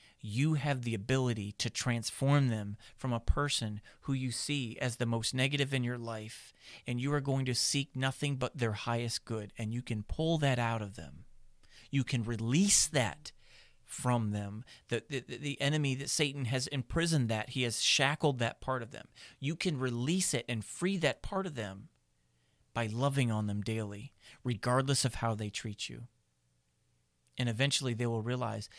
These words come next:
"This person doesn't love me because they want something. They love me because God loves me.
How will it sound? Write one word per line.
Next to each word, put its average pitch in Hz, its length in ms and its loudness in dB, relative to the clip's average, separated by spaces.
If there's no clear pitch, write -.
"This 151 140 -4
person 117 380 0
doesn't 104 320 -2
love 107 220 -2
me 113 120 0
because 113 360 -6
they 110 100 -2
want 104 280 -6
something. 131 480 -6
They 131 120 2
love 135 320 0
me 107 220 0
because 104 580 -6
God 127 340 -4
loves - 240 -10
me. - 300 -14